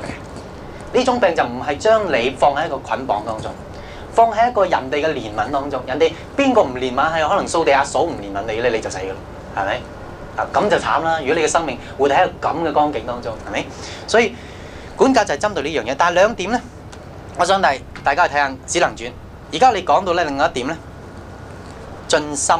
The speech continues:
嘅咧，畀你認知。兩點相同嘅地方又係乜嘢咧？管教同埋，呃，改正。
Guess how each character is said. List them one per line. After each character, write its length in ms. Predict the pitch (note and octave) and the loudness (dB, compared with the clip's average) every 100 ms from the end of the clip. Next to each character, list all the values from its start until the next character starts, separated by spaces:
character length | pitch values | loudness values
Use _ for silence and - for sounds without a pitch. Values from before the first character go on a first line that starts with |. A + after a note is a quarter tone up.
| D#3 | 0
嘅 80 | A#2+ | -4
咧， 100 | D3 - - - - - - - | -4 -8 -18 -18 -16 -16 -12 -2
畀 60 | D3+ | 2
你 80 | C#3 | 2
認 100 | A2+ | 2
知。 140 | A2 - - - - D#3 | -4 -6 -8 -12 -6 2
兩 240 | F3 A#3+ | 4 4
點 160 | G3+ B3+ | -2 -4
相 360 | - C4 B3+ A3+ | 4 6 6 4
同 140 | C3+ | 2
嘅 80 | E3 | 4
地 120 | C#3+ | 4
方 180 | E3 F#3+ | 4 4
又 80 | C3+ | 4
係 60 | |
乜 60 | C#3 | 4
嘢 40 | C#3+ A#2 | 2 0
咧？ 100 | C3+ - | -4 0
管 240 | C#3 G3 | 0 2
教 200 | F#3 D#3 | 4 2
同 100 | C#3+ | 2
埋， 240 | A2 G#2 G2 G2 - | -4 -6 -6 -12 -6
呃， 420 | G#2+ G#2 G2+ G2 - - - - - - - | -2 -2 -4 -8 -12 -16 -16 -14 -14 -14 0
改 180 | G2 C#3+ | 2 2
正。 160 | C#3+ | 2